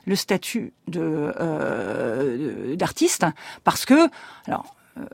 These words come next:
le, le, comment dire, l'un, l'un des, euh, points forts de cette, enfin, l'un, l'un des,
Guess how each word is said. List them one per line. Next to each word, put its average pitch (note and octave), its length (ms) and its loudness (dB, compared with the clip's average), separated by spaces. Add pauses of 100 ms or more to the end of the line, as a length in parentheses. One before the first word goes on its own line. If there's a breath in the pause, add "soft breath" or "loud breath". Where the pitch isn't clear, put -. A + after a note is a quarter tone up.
(1080)
le, C3 960 -2
le, F3 100 -4
comment - 140 -4
dire, D#3+ 160 -2
l'un, E3 240 2
l'un G#3+ 280 6
des, E3+ 680 4
euh, - 460 -6 (1700)
points G#3 160 2
forts A#3+ 300 6
de F3 80 0
cette, - 260 -2
enfin, E3+ 280 0
l'un, E3 120 2
l'un E3 140 0
des, D#3 100 -2